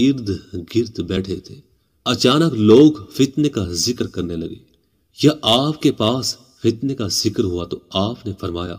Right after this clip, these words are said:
"जब तुम लोगों को देखो कि वो अपने वादों की पासदारी नहीं कर रहे और अमानतों के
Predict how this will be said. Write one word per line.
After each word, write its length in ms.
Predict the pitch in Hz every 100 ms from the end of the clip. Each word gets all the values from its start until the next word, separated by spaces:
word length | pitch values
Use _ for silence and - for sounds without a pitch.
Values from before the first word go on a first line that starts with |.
| - _ _ _ _ _
"जब 160 | 131 -
तुम 160 | 165 147
लोगों 320 | 101 120 151
को 160 | 156 113
देखो 360 | 98 123 156
कि 140 | 147 101 92
वो 140 | 104 -
अपने 380 | 120 - 151 139 87 92
वादों 360 | 98 135 143
की 160 | 135 107 -
पासदारी 1120 | 104 113 117 107 - - - 98 95 101 123 110
नहीं 460 | 90 87 92 98 104
कर 100 | 95
रहे 260 | 92 95 - _ _ _ _ _ _
और 380 | 107 101 117 131 98 - _ _ _ -
अमानतों 580 | 113 95 101 135 135
के 120 | 120